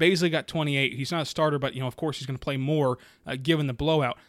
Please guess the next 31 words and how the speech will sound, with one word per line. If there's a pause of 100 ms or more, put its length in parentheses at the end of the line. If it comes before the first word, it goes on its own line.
Steven
Adams
got
twenty-seven. (440)
Gallo
got
nineteen.
And,
and
I
think
that
it
was
what
everyone
needed. (260)
I
think
for
Gallo, (480)
after
looking
disengaged
in
these (160)
three
scrimmages,
he
comes
out,